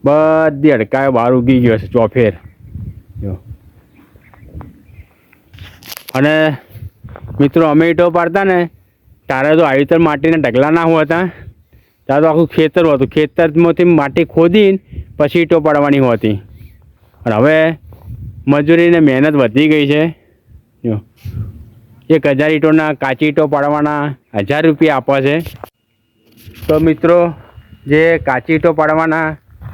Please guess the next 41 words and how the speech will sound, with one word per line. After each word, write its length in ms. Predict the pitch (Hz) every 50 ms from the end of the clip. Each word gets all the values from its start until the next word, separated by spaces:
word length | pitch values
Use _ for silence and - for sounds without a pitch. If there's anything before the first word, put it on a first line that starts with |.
| - - - - -
એક 180 | 151 151 104 127
હજાર 240 | 107 101 131 147 160
ઈંટો 220 | 160 151 170 165
પાડવાના 520 | 147 160 156 156 160 160 160 165 165 170
એક 280 | 160 135 151 165 156 -
હજાર 260 | 135 113 123 156 156
રૂપિયા 280 | 156 143 - 156 147 143
હોય 200 | 139 139 135 131
છે 120 | 131 139
અત્યારે 300 | 131 - _ - 139 131 107
ભાવ. 220 | - 113 127 151 156 - _ _ -
અને 200 | 120 120 113 104
જ્યારે 240 | 98 123 135 151 151
અમે 260 | 135 131 147 156 160
ઈંટો 220 | 160 147 165 160
પાડતા 340 | 151 165 160 156 - 175 165
ત્યારે 240 | 143 139 135 131 123
તો 320 | - 156 156 156 156 151 - _ _ - - - - - -
બસોથી 480 | 151 151 151 - - 170 160 147 170
ને 60 | -
અઢીસો 320 | 117 120 143 151 139 165 156
રૂપિયા 340 | 151 143 143 160 160 160 156 160 - - _ _ _ _ _ _ _ _ - -
હોતો 240 | 143 147 - 170 151
કા-, 220 | 123 147 143 139
કાચી 360 | 135 123 - 143 139 127 147 147
ઈંટો 200 | 139 123 143 131
પાડવાના. 460 | 131 131 123 127 120 110 107 104 104 - _ - - _ _ _
પણ 80 | 131 123
હવે 220 | 120 123 139 147
ભાવ 300 | 123 101 107 127 147 156
પણ 180 | 151 175 175 170
વધ્યો 360 | 156 139 117 131 160 175 170
છે 220 | 170 175 180 180
અને 240 | 170 - 147 156 165
સામે 260 | 147 139 143 160 165
મજૂરી 500 | 160 156 151 151 147 180 190 190 196 196
પણ 200 | 175 190 190 180
એવી 220 | 170 151 156 170 165
વધી 320 | 147 123 110 120 147 151
ગઈ 180 | 143 151 147 131
છે. 200 | 143 147 147